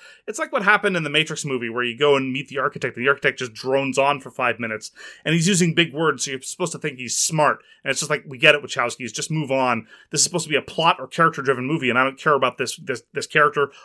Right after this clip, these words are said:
or the plot that they're dumping." And th-, th-, the last half hour was just endless,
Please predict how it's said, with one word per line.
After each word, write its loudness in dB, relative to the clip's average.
or 4
the 0
plot 2
that -20
they're -2
dumping." -2
And -6
th-, -8
th-, 2
the -4
last 2
half 4
hour 0
was -8
just -8
endless, 4